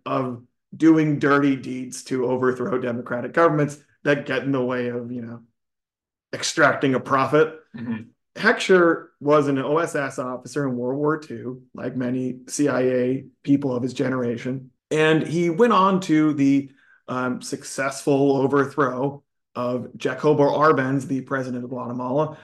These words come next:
Speaker 1: before moving on to the less successful initiatives that he tried to do in places like Laos,
Speaker 2: Mm-hmm.
Speaker 1: where the ambassador who wanted to maintain a stance of neutrality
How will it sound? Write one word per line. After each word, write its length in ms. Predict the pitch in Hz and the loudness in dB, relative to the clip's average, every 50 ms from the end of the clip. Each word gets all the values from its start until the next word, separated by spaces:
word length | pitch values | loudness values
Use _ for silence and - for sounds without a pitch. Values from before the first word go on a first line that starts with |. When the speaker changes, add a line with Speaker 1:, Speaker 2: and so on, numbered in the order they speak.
| - _ - | -20 _ -6
Speaker 1:
before 300 | 165 156 - 190 196 185 | -6 -2 0 2 2 4
moving 320 | 175 196 202 180 185 170 165 | 6 6 6 6 4 2 2
on 160 | 165 160 151 | 0 0 -2
to 60 | 147 | -2
the 120 | 151 156 143 | 0 -2 -2
less 400 | 135 151 180 226 285 381 - - | -2 -2 -6 -6 -6 -6 -4 -4
successful 580 | 190 185 - - 170 156 143 - - 151 139 | -4 -4 -2 -2 -2 -2 -2 -2 -2 -2 0
initiatives 480 | 135 139 143 143 139 - 147 139 131 123 | 0 0 -2 -4 -6 -6 -4 -4 -4 -4
that 80 | 127 - | -8 -12
he 200 | - 170 190 180 | -8 -8 -8 -8
tried 300 | - - 170 156 143 127 | -4 0 0 0 2 0
to 60 | 123 | -4
do 320 | 117 131 131 135 135 135 135 - _ _ _ _ - | -6 -4 -4 -4 -4 -6 -8 -16 _ _ _ _ -6
in 200 | 131 135 131 - | -4 -4 -4 -6
places 380 | - - - - - - 120 | -8 -10 -10 -10 -12 -12 -10
like 320 | 123 113 120 120 - - - | -8 -6 -6 -6 -6 -8 -4
Laos, 600 | - 127 139 123 113 - - - - - - - _ _ - | 0 2 2 2 0 -2 -4 -8 -8 -10 -14 -20 _ _ -16
Speaker 2:
Mm-hmm. 240 | - 117 113 113 110 | -14 -14 -12 -6 -2
Speaker 1:
where 440 | 139 131 127 123 123 123 120 - _ _ _ _ _ - | 0 2 4 4 2 2 0 -4 _ _ _ _ _ -2
the 300 | 147 143 135 135 - - - _ - | 0 2 2 2 0 -6 -14 _ -4
ambassador 800 | 135 127 - 156 165 185 185 156 - - 151 139 139 147 139 | -4 -2 0 2 2 2 2 2 2 2 2 4 4 2 2
who 160 | - 127 131 127 | 0 -2 -4 -4
wanted 380 | - 110 - 123 139 143 131 131 | -4 -4 -4 -2 -2 -2 -2 -2
to 60 | 123 | -4
maintain 540 | 123 127 135 139 131 131 - 135 135 127 127 | -4 -2 -2 -4 -4 -6 -8 -8 -8 -6 -6
a 200 | 117 123 143 - _ _ | -8 -10 -10 -12 _ _
stance 320 | - - - 143 139 139 127 | -10 -2 0 0 0 0 -2
of 80 | 120 | -2
neutrality 800 | 117 120 120 - - 190 202 190 175 160 151 147 147 147 143 | -2 -4 -4 -2 -2 0 2 4 4 4 4 2 0 -2 -4